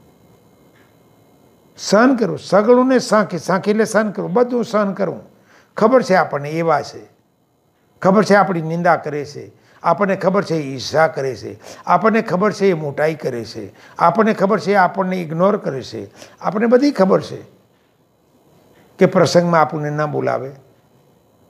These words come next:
બધી ખબર છે. એ બધું સહન કરવું,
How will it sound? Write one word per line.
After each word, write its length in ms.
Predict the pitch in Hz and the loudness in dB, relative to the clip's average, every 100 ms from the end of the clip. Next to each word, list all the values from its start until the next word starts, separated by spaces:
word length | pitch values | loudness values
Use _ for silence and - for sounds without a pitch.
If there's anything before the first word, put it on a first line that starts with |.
| _ _ _ _ _ _ - | _ _ _ _ _ _ 0
બધી 220 | 220 285 | 4 4
ખબર 280 | 247 190 151 | 4 0 -2
છે. 320 | 131 120 - _ _ - | -4 -14 -20 _ _ -14
એ 40 | |
બધું 320 | 156 139 147 139 | -8 -6 -6 -8
સહન 340 | - 101 90 | -8 -10 -10
કરવું, 300 | - - - | -12 -14 -16